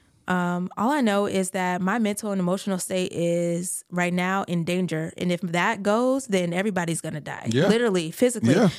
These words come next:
Speaker 1: Had, had I not had the helmet of salvation or at least knew that scripture,
Speaker 2: Yeah.
Speaker 1: um, I really, I really would have committed suicide. And I'm, um, that's the state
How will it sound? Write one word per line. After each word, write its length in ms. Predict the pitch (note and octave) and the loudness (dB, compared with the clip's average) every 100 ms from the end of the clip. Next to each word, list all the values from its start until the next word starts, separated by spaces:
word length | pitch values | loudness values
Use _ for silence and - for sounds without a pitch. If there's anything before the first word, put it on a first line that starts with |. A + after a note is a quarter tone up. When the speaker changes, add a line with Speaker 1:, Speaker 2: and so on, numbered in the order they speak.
| - | -8
Speaker 1:
Had, 560 | - - G#3 B3+ C4+ - _ _ _ _ _ - | -8 0 2 2 0 -2 _ _ _ _ _ -4
had 200 | F#3 A#3 | 2 4
I 100 | A#3+ | 4
not 260 | F3+ G3+ | 2 0
had 220 | G#3 G3 F#3+ | 2 2 2
the 80 | |
helmet 260 | F#3+ F#3+ F#3 | 0 2 2
of 80 | F#3 | 0
salvation 540 | F#3+ F3+ F#3+ - F#3+ | -2 0 0 0 0
or 80 | F3 | 0
at 180 | E3+ - | -2 -2
least 380 | F3 F3 A#3 G#3+ F3 | 0 0 -2 -4 0
knew 220 | F3+ A3 | 2 2
that 240 | G3+ G#3 | 2 -2
scripture, 560 | - A3+ - F#3+ F#3+ G#3+ | 0 -2 2 2 2 0
Speaker 2:
Yeah. 400 | A#2+ C3 E3+ D3+ | 2 6 6 4
Speaker 1:
um, 420 | - G3 G3 G3+ - | 4 4 4 2 2
I 140 | G3 | 2
really, 360 | G3+ G#3+ G#3+ - | 4 2 2 0
I 140 | F3+ F3+ | 0 2
really 240 | F3+ F3 | 0 0
would 120 | E3+ | -2
have 60 | - | -6
committed 320 | - E3+ - | -4 -4 -4
suicide. 480 | D3 E3 - F2+ - | -6 -6 -6 -6 -2
And 160 | F3+ F3 | 0 0
I'm, 340 | - E3 E3 | 0 -2 -2
um, 540 | - E3+ E3 E3+ - - _ _ - | 0 0 0 -2 -4 -8 _ _ -2
that's 260 | F#3 F#3+ | 0 0
the 120 | - E3+ | -2 -6
state 680 | - - D#3+ - - - | -6 -4 -4 -4 -10 -14